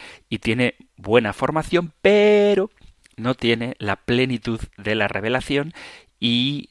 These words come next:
su simpatía no obsta para que muchas de las cosas que dice estén equivocadas. Vuelvo a repetir, he leído el artículo de un protestante que dice lo contrario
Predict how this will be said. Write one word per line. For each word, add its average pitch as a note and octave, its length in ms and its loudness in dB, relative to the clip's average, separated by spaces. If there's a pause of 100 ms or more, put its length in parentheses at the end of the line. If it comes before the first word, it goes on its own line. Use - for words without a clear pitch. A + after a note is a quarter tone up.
su - 220 -8
simpatía B2 640 0 (140)
no A2 260 -4
obsta - 540 2 (340)
para G#2+ 220 2
que - 320 -6
muchas A#2 540 -2
de G#2+ 80 -2
las G2+ 180 -4
cosas A2 320 -6
que G#2 140 -8
dice B2 340 -6 (240)
estén - 640 -4 (240)
equivocadas. - 1000 -4 (420)
Vuelvo A#2+ 340 8
a G#2+ 40 4
repetir, - 440 -8 (280)
he G#2+ 120 0
leído B2 480 -2 (140)
el - 160 -4
artículo B2 640 -4
de F2+ 160 -10
un C3+ 160 -10
protestante F#2 920 -8
que F#2 140 -10
dice G#2+ 260 -4
lo A2 100 0
contrario B2 800 0